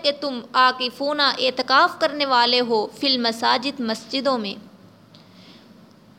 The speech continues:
یہ جو حدیں میں نے بیان کی ہیں، یہ جو احکامات ہیں، یہ اللہ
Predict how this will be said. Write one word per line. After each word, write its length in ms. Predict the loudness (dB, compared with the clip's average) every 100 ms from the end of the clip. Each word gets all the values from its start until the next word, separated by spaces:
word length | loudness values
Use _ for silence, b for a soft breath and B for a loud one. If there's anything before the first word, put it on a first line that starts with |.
| _ -20 -20 -16 0
یہ 160 | 2
جو 140 | 4 4
حدیں 340 | 2 2 2
میں 100 | 4
نے 100 | 2
بیان 360 | 4 4 4 0
کی 220 | -6 -2
ہیں، 120 | 0 0
یہ 120 | 2
جو 100 | 0
احکامات 680 | 0 0 0 4 4 4 2
ہیں، 120 | -2
یہ 180 | 2 2
اللہ 260 | 2 4